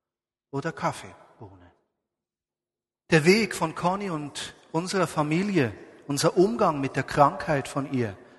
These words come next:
hat unser Umfeld positiv beeinflusst. Das wissen wir aus den Reaktionen, aus den Rückmeldungen von so vielen Menschen auf der ganzen Welt. Wir wünschen uns jetzt,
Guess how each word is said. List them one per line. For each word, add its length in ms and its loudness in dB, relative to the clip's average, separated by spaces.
hat 220 -2
unser 420 -4
Umfeld 580 -6
positiv 600 -8
beeinflusst. 800 -10
Das 180 -2
wissen 300 2
wir 120 2
aus 160 -2
den 140 -10
Reaktionen, 840 -4
aus 140 -14
den 160 -10
Rückmeldungen 800 -6
von 120 -14
so 160 -2
vielen 320 -6
Menschen 380 -6
auf 180 -10
der 100 -12
ganzen 420 -10
Welt. 240 -18
Wir 180 8
wünschen 380 2
uns 280 -6
jetzt, 500 -2